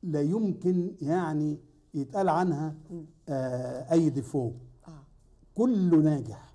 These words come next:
Speaker 2: آه.
Speaker 1: كل مزيكته ناجحة. <clears throat> يعني بليغ موهوب كان
Speaker 2: آه.
Speaker 1: من صغره،
Speaker 2: آه.
Speaker 1: ولما ابتدى ي-، ي-، ي-، يمارس مهنة التلحين بعد ما ابتدى يغني،
Speaker 2: آه.
Speaker 1: هو غنى في الأول، وأنا امتحنت، مسكت له العود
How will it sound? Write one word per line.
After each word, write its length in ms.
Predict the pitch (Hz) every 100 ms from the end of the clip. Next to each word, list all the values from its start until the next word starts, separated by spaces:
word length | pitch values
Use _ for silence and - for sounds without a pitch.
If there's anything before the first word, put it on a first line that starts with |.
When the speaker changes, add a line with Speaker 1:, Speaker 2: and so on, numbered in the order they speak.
| -
Speaker 2:
آه. 160 | 170 143 - _ _
Speaker 1:
كل 480 | 208 254 208 175 160
مزيكته 560 | 147 127 131 190 - 147
ناجحة. 400 | 131 123 - - _ 269 277 - 196
<clears throat> 440 | 160 123 - -
يعني 320 | 131 123 131
بليغ 360 | 123 139 214 147
موهوب 500 | 143 143 139 196 180
كان 420 | - 175 190 175 - -
Speaker 2:
آه. 40 |
Speaker 1:
من 120 | 135
صغره، 420 | 123 202 180 185 180 -
Speaker 2:
آه. 120 | 156 - _ -
Speaker 1:
ولما 460 | 139 143 143 139
ابتدى 360 | 139 - 196 175
ي-، 380 | 170 156 139 143
ي-، 440 | 156 139 160 135
ي-، 340 | 135 156 131
يمارس 600 | 127 160 190 180 180 - - _ _ -
مهنة 300 | 170 180 127
التلحين 540 | 139 - 123 - 160 151
بعد 260 | 151 143
ما 120 | 131 127
ابتدى 260 | 127 151
يغني، 420 | 139 147 147 151 - _
Speaker 2:
آه. 140 | 175 160 123
Speaker 1:
هو 120 | 120
غنى 280 | 123 175 156
في 80 | 165
الأول، 440 | 190 208 147 110 - - _ _ _ _ _ _
وأنا 260 | 123 147 190
امتحنت، 500 | 170 160 175 202 -
مسكت 400 | 143 131 - -
له 120 | 190
العود 480 | 160 147 170 156 -